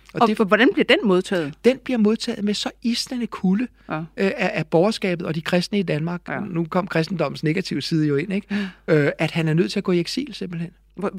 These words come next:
Speaker 1: hold da op, hvor tager han hen?
Speaker 2: Han tager
Speaker 1: Frankrig?
Speaker 2: til London,
Speaker 1: Nå.
Speaker 2: men han er ikke til at slå ned under gulvbrædderne. Nu starter
Speaker 1: Nej.
Speaker 2: han bare en ny karriere. Så bliver han, så starter han et sundheds-, øh, øh, institut for de rige klasser i, i London, øh, som hedder The Muller Institute. Og selv, øh, prinsen af Wales, der senere bliver konge,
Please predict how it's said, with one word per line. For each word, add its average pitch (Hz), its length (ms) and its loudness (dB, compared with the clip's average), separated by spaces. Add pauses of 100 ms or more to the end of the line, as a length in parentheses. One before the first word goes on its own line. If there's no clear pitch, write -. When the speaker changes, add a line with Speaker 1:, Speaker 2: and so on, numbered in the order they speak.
(140)
Speaker 1:
hold 185 220 -8
da 170 100 -8
op, 151 100 -10
hvor 202 100 -10
tager 190 140 -8
han 160 80 -8
hen? 208 180 -8
Speaker 2:
Han - 60 -20
tager 185 100 2
Speaker 1:
Frankrig? 240 160 0
Speaker 2:
til 165 120 2
London, 202 460 2
Speaker 1:
Nå. 160 120 0
Speaker 2:
men 139 120 0
han 165 160 2
er 175 60 0 (220)
ikke 220 180 -2
til - 140 -2
at 175 60 0
slå 160 140 -4
ned 151 140 -4
under 147 140 -4
gulvbrædderne. 139 560 -4
Nu 170 80 -2
starter 180 280 2
Speaker 1:
Nej. 180 60 4
Speaker 2:
han 175 80 0
bare 170 120 0
en 170 120 2
ny 202 120 -2
karriere. 135 400 -4 (400)
Så 180 120 2
bliver 190 200 4
han, 160 240 0
så 180 100 -2
starter 175 300 2
han 175 160 0
et 151 80 -4
sundheds-, 226 460 -2
øh, 160 180 0 (100)
øh, - 340 -6 (580)
institut 170 460 2
for 175 100 2
de 156 120 0
rige 175 220 4
klasser 156 440 -2
i, 139 200 -6 (140)
i 131 40 -2
London, 143 440 -4 (140)
øh, 123 120 -10 (140)
som 135 160 -6
hedder 131 140 0
The 131 100 -2
Muller 127 240 0
Institute. 135 520 -6
Og - 60 -6
selv, - 340 -2
øh, 156 100 -2
prinsen - 320 -6
af 160 80 0
Wales, 147 220 2
der 160 100 -10
senere 156 260 -4
bliver 143 140 -4
konge, 135 340 -4